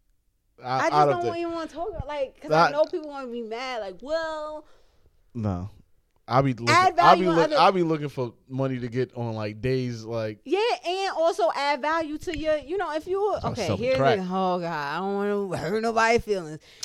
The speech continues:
Speaker 1: If you
Speaker 2: Nah,
Speaker 1: are,
Speaker 2: speak your
Speaker 1: if
Speaker 2: shit,
Speaker 1: you
Speaker 2: cuz.
Speaker 1: are, uh, in a relationship and your man makes less than you, if he's picking up the slack in other areas that you
Speaker 2: Mm-hmm.
Speaker 1: find of value, then that's fine. What I'm talking about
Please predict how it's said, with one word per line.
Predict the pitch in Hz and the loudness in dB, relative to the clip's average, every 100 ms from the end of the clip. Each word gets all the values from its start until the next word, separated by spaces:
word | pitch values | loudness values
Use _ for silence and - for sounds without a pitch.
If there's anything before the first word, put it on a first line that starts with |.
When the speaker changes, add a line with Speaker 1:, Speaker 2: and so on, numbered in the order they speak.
| - | 0
Speaker 1:
If | 233 220 220 | 4 4 2
you | 285 320 | -6 -2
Speaker 2:
Nah, | |
Speaker 1:
are, | - 240 233 214 | 0 2 2 0
Speaker 2:
speak | - | 0
your | 175 | 0
Speaker 1:
if | 196 | 0
Speaker 2:
shit, | 120 | -2
Speaker 1:
you | 135 | 0
Speaker 2:
cuz. | |
Speaker 1:
are, | 254 240 226 214 - _ 208 | 0 2 0 -4 -8 _ -8
uh, | 202 185 | -6 -4
in | 190 | -4
a | 208 | -4
relationship | 190 196 208 208 160 | -2 -4 -4 -8 -8
and | 180 185 | -8 -10
your | |
man | 185 190 190 190 | -8 -8 -8 -8
makes | 180 175 | -8 -10
less | - 180 208 | -8 -8 -8
than | - 185 180 | -8 -10 -8
you, | 226 226 | -6 -4
if | 160 170 | -4 -6
he's | 254 277 214 | -8 -8 -10
picking | 285 269 269 | -12 -10 -10
up | 226 | -10
the | 214 | -10
slack | 262 233 240 | -8 -8 -8
in | 214 | -8
other | 214 233 208 | -6 -4 -4
areas | 226 233 240 208 | -4 -4 -4 -2
that | 196 - | -4 -4
you | 247 247 | -6 -2
Speaker 2:
Mm-hmm. | 240 | 0
Speaker 1:
find | 233 240 233 | 0 -2 -4
of | 208 214 | -4 -4
value, | 180 202 247 254 277 | -2 -2 -2 -4 -6
then | 226 220 | -4 -4
that's | 226 - | -6 -12
fine. | - 226 214 160 123 - - - _ | -12 -10 -8 -10 -12 -18 -20 -20 _
What | 170 247 | 0 2
I'm | 320 359 | 2 0
talking | 330 349 349 339 330 | 0 0 0 -6 -4
about | 339 370 339 - | -2 0 -2 -6